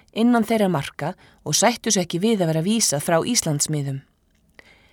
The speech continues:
Deilan náði hámarki þegar íslensk stjórnvöld slitu stjórnmálasambandi við Breta, en skömmu síðar náðist samkomulag sem tryggði fullan sigur Íslendinga.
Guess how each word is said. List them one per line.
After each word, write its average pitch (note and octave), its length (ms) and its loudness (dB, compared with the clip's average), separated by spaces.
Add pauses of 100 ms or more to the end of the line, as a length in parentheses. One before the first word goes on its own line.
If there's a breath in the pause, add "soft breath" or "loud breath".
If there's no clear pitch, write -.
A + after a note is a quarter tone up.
(380 soft breath)
Deilan G#3 400 8
náði G#3 280 6
hámarki B3+ 520 6
þegar D#3 320 -2
íslensk G#3 480 0
stjórnvöld D3+ 640 -2 (200 loud breath)
slitu G#3 520 0
stjórnmálasambandi G#3+ 1080 0
við D3 120 -2
Breta, D3 480 -2 (420 soft breath)
en D3+ 160 -4
skömmu B3 400 4
síðar F3+ 400 2
náðist D#3 400 0
samkomulag A3+ 680 4
sem D#3 120 0
tryggði G3 480 0
fullan C4 480 -2
sigur F3+ 480 0
Íslendinga. D3 720 -2